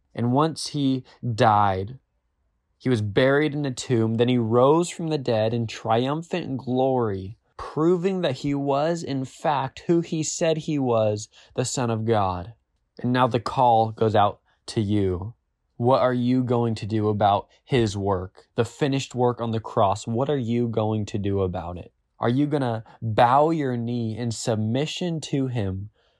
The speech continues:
recognizing that you are in opposition with your Maker,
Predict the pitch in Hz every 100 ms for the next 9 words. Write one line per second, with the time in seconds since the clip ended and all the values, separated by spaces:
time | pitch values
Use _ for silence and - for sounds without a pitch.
0 | _ 120 135 147 190 165 160 165 160 180
1 | 160 110 117 131 160 165 147 131 117 107
2 | 123 131 135 107 104 147 - 185 175 156
3 | 139 151 151 135 110 98 101 117 127 -
4 | 107 87